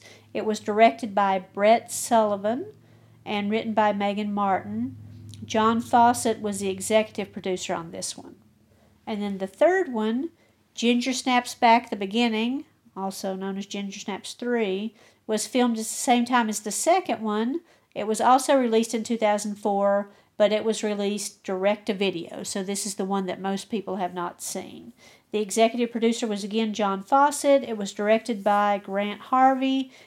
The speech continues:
and written by Stephen Massicote and Christi-, Christina Ray.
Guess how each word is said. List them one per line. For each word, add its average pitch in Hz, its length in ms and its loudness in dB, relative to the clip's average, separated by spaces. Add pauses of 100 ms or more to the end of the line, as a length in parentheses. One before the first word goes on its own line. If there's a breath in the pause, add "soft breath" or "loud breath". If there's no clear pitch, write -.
(120)
and 202 240 -4
written 233 420 0
by 208 360 2
Stephen 233 920 -2 (460 soft breath)
Massicote 240 840 0
and 226 280 -6
Christi-, 233 580 -6 (420)
Christina 226 520 -2
Ray. 190 480 -4